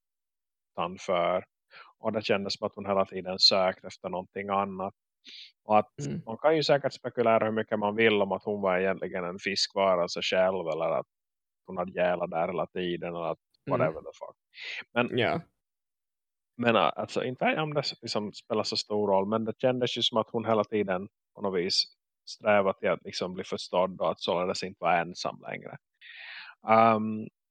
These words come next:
Speaker 1: sen har du ju då liksom det väldigt uppenbara då liksom den här diäset, eh, då, alltså den här fisken.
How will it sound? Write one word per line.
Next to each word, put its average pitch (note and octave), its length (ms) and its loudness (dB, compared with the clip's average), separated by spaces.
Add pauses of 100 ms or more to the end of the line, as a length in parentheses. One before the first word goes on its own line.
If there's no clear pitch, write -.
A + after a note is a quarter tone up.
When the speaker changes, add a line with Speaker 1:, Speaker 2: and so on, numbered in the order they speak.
(240)
Speaker 1:
sen C#3 260 4
har A#2+ 200 6
du G#2+ 120 2
ju G2+ 60 4
då G#2+ 160 6
liksom G#2 320 0
det G2 80 -2
väldigt G2+ 360 2
uppenbara F#2 720 2
då F2+ 120 -2
liksom F2 400 -6
den F2 120 -8
här F2+ 120 -2
diäset, F2+ 600 2 (480)
eh, F#2 360 2
då, F#2 100 -4
alltså - 320 -4
den E2+ 80 -8
här F2 60 -6
fisken. - 480 -6